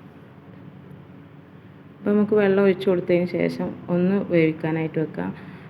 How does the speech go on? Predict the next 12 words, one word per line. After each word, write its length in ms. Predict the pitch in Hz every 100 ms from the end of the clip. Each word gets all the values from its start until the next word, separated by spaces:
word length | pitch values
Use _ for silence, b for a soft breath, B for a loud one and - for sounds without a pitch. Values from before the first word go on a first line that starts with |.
| -
കുക്കർ 260 | 202 202 196
അടച്ച് 260 | 190 190 -
വെച്ച് 200 | 202 - 196
വേവിക്കുമ്പോൾ 680 | 180 175 175 170 165 180 - - - - - 190
വിസിലടിക്കണമെന്നൊന്നുമില്ല. 1080 | 185 208 208 202 202 202 202 190 175 165 180 - - -
ഇനി 160 | 185 196 190
ഒരു 120 | 190 214
വിസിലടിച്ച 580 | 214 202 202 202 202 214 202
ഉടനെ 340 | 185 185 214 233 - - - - - - 175
ഓഫാക്കിയാലും 600 | 170 170 170 170 170 170
മതി. 200 | 151 180 247 254 B B B B B B - -
ഇനി 100 | 247